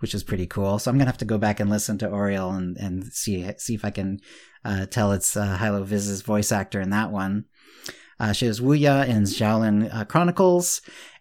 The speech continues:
And this skips over more than three hundred other credits that she's done, big and small. So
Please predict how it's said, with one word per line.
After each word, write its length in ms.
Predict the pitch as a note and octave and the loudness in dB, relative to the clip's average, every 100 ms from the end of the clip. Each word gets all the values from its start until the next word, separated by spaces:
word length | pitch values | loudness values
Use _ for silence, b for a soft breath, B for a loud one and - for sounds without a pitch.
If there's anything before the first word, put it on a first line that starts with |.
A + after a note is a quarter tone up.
| - | 0
And 160 | A#2 | 2
this 280 | C3+ F#3+ F3+ | 6 6 4
skips 580 | - - - - D#3+ - | 0 -2 -4 0 0 2
over 420 | D3 C#3+ C#3+ C3+ - - | 2 4 2 2 -8 -12
more 260 | C3 B2 C3+ | -2 2 4
than 160 | B2+ A2+ | 2 -2
three 220 | - B2+ | -2 0
hundred 320 | A#2 A#2+ A#2 | 2 2 2
other 220 | A2 G#2+ | 2 0
credits 340 | G#2 G#2+ G2 - | 0 0 0 -2
that 140 | G2+ | -4
she's 200 | - G2 | -2 -4
done, 280 | G2 G2 F2+ | -2 -2 -2
big 200 | G2 F#2 | -2 -2
and 160 | F#2+ | -4
small. 460 | F2+ - F#2+ F#2 D2 | -4 -6 -6 -6 -8
So 460 | - - G2 F#2 | -8 -6 -4 -6